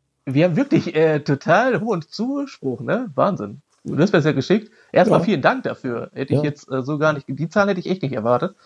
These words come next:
Speaker 1: Ähm, ja, aber ich glaube, wir sind, äh, ja, wir sind ein beliebter Podcast anscheinend, ne?
Speaker 2: Ich
Speaker 1: Also
Speaker 2: sehe
Speaker 1: so
Speaker 2: uns schon
Speaker 1: durchgängig
Speaker 2: jetzt ganz knapp hinter Fest und Flauschig von Olli
Speaker 1: <laughs>
Speaker 2: Schulz und Jan Böhmermann.
Speaker 1: Ja, vielleicht werden wir die irgendwann überholen.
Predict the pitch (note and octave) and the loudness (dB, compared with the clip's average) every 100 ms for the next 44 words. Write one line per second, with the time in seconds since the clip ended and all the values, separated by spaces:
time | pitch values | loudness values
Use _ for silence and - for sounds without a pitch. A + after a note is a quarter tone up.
0 | - - - - _ C#3 C3+ C3+ C3+ C3 | -20 -20 -20 -20 _ 4 6 6 2 -4
1 | C3+ _ _ _ - G3+ A2 A2 B2+ C3 | -10 _ _ _ 2 4 4 -2 0 0
2 | C#3+ F3 F#3+ F#3+ G3+ F#3+ - F3 F3+ F3+ | 4 2 2 0 -6 -6 -4 -2 0 -2
3 | E3+ - _ _ D#3 A3 C3+ C3 F#3+ D#3+ | -6 -14 _ _ 0 2 2 0 0 0
4 | C#3 F#3 G#3+ A#3 A#3 C4+ - C3+ A2+ - | 0 -2 0 0 0 -4 0 0 0 -2
5 | A2+ A2+ A2 A2 G3 - A2 B2+ C#3 E3+ | -4 -4 -4 -4 -4 -2 0 4 4 4
6 | D#3+ F3 D#3+ A#3 F3 - - - - - | 2 2 2 4 2 2 -4 -6 -8 2
7 | D3+ G3+ - D3+ D3+ E3 C#3+ C3 C#3 - | 4 4 0 0 0 0 0 2 0 0
8 | A#2+ C3 A#2+ D3+ D3+ B2+ - B2 B2+ C3 | -2 2 4 2 0 -2 0 2 2 2
9 | B2+ B2+ - C3 B2+ A2 G#2+ F#2+ G#2 E2+ | 0 0 2 2 2 2 2 4 2 0
10 | D#2+ - - - _ - G3+ - C#4 - | -6 -12 -12 -12 _ -12 -12 0 0 4
11 | G#3+ G3+ - G3 G3 A#3 A3 - _ C#4+ | 2 2 -2 -4 0 0 -2 -6 _ -6
12 | F4 - G#3+ A3+ G3+ G3 D3+ G3+ G#3 F#3+ | -4 0 0 2 0 0 -2 -2 -2 -2
13 | E3+ E3 D#3 C3 B2+ | -2 -2 -2 -2 -6